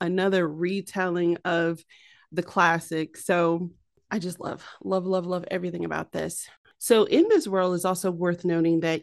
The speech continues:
evil has not won in two hundred years, Ashley. We find this out when Agatha was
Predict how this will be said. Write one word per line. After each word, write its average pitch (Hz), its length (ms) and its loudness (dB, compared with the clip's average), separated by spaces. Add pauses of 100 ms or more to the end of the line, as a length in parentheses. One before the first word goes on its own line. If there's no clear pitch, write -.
evil 247 340 0
has 214 240 -4
not 202 320 0
won 175 680 2 (760)
in 165 280 0
two 302 540 6 (360)
hundred 208 680 2 (160)
years, 160 840 0
Ashley. - 800 -4 (300)
We 202 80 4
find 262 380 2
this 254 180 -2
out 180 380 -2 (380)
when 175 640 4 (140)
Agatha 196 560 2
was 175 360 -4